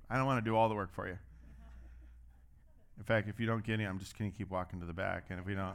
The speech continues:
I'm just leaving, right? You can have confidence because we know,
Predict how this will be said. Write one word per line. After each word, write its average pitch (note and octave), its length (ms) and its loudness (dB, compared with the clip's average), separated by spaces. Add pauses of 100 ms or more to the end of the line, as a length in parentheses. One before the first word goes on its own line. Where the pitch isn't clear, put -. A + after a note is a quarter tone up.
I'm G2 240 -2
just F#2+ 160 -8
leaving, G#2 280 0 (680)
right? G#2+ 200 -2 (1700)
You B2 80 2
can A#2+ 60 6
have C3+ 260 12
confidence F3 580 12
because C3+ 380 4
we C3+ 120 8
know, C3 400 12